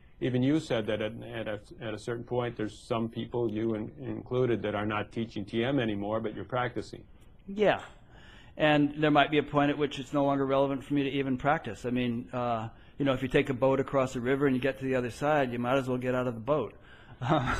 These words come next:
Speaker 2: You know, it's not getting you anyplace
Speaker 1: Yeah, I
Speaker 2: anymore.
Speaker 1: mean, I think that there's another river up there somewhere. I might need this. It doesn't leak yet, you know.
Speaker 2: Yeah, there might be. But I guess the point you're getting at, and I think I agree with it, is that,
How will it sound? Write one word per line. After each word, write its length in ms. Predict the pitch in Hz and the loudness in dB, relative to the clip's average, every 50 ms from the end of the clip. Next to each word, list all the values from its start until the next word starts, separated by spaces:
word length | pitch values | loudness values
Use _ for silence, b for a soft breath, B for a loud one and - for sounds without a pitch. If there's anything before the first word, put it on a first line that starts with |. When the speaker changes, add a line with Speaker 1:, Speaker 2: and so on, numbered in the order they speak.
| B B B B B B B B - | B B B B B B B B -2
Speaker 2:
You 80 | 151 | 0
know, 160 | 135 123 117 127 | 0 2 2 0
it's 140 | 131 - | 0 2
not 180 | - 143 139 - | 4 4 4 6
getting 260 | - 151 151 151 143 | 6 6 6 6 6
you 120 | 135 127 120 | 4 2 0
anyplace 460 | 117 117 110 - 131 120 117 110 - | -2 -4 -4 -2 -2 -2 0 0 2
Speaker 1:
Yeah, 200 | 147 170 202 196 | 4 4 6 6
I 80 | 175 | 6
Speaker 2:
anymore. 120 | 165 165 175 | 6 6 6
Speaker 1:
mean, 120 | 180 175 | 6 4
I 240 | 175 175 175 180 175 | 4 4 4 4 2
think 260 | 170 175 180 170 170 | 2 4 2 2 2
that 120 | - 170 147 | 2 0 2
there's 160 | 151 135 147 | 2 2 2
another 340 | 151 156 160 156 170 170 160 | 4 4 4 4 4 4 4
river 260 | 165 170 160 156 151 | 2 2 2 0 0
up 140 | 147 135 127 | -2 -2 -4
there 140 | 151 143 | -4 -4
somewhere. 500 | 131 - 156 147 151 151 147 135 127 127 | -4 -4 -2 -2 -2 -2 -4 -4 -4 -4
I 80 | 127 131 | -4 -4
might 240 | 131 131 139 139 131 | -4 -6 -6 -6 -6
need 200 | 139 147 156 139 | -6 -6 -6 -4
this. 200 | 139 131 120 - | -4 -6 -4 -6
It 140 | 135 117 - | -6 -6 -6
doesn't 260 | 120 - 131 127 127 | -6 -6 -6 -6 -4
leak 240 | 127 139 135 131 123 | -4 -6 -6 -6 -8
yet, 220 | 117 110 110 - | -8 -8 -8 -10
you 80 | - 113 | -10 -12
know. 120 | 110 110 104 - | -10 -10 -6 2
Speaker 2:
Yeah, 340 | 160 170 175 156 139 131 127 123 - | 6 8 8 10 8 6 4 0 0
there 140 | 147 147 147 | 2 2 4
might 280 | 156 151 143 127 - | 4 4 4 2 0
be. 360 | - 165 151 139 120 110 110 B B B B B - | 0 4 4 4 4 2 -2 B B B B B 4
But 140 | 175 170 | 8 8
I 80 | 175 175 | 8 10
guess 180 | 175 240 233 233 | 10 8 8 8
the 80 | - | 4
point 260 | 175 - 185 175 160 | 4 6 6 6 6
you're 100 | 151 156 | 4 0
getting 360 | 143 135 147 151 156 160 151 135 | 2 4 6 6 6 6 6 4
at, 240 | 120 110 113 - - | 4 2 0 -2 -2
and 160 | 147 139 135 | -4 0 0
I 200 | 131 127 127 127 | 2 2 2 0
think 240 | 123 - 170 - - | 0 0 0 2 4
I 80 | 147 | 4
agree 320 | 127 120 113 120 131 143 156 | 4 2 2 2 2 4 4
with 160 | 143 120 110 | 4 2 0
it, 100 | 113 - - B B B B B - | -2 -6 -10 B B B B B 0
is 520 | - 147 143 143 143 139 135 127 - - - 143 | 2 4 6 8 8 6 6 4 0 -4 0 4
that, 300 | 147 139 135 135 - | 6 6 6 6 2